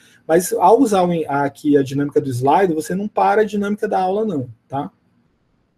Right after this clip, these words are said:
Bom, aí a pergunta, "Pra aulas de filosofia", ele, ele, ele aqui pode colocar qualquer tipo de pergunta na prática, né? "Ele possui outras funções que eu já respondi",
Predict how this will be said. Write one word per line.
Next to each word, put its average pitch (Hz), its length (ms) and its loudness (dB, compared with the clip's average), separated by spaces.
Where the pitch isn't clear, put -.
Bom, 143 260 4
aí 147 180 4
a 165 60 4
pergunta, 180 360 0
"Pra 160 160 2
aulas 175 220 6
de - 60 -12
filosofia", 208 680 0
ele, 170 280 0
ele, 196 360 -4
ele 214 380 -4
aqui 175 280 -10
pode 226 300 2
colocar 220 260 4
qualquer 214 200 2
tipo 220 200 -6
de 208 80 -6
pergunta 190 580 0
na 131 140 -6
prática, 117 480 -8
né? 165 220 -4
"Ele 160 120 4
possui 185 280 4
outras 180 240 4
funções 196 460 -4
que 180 80 0
eu - 20 2
já 165 100 2
respondi", 175 840 -4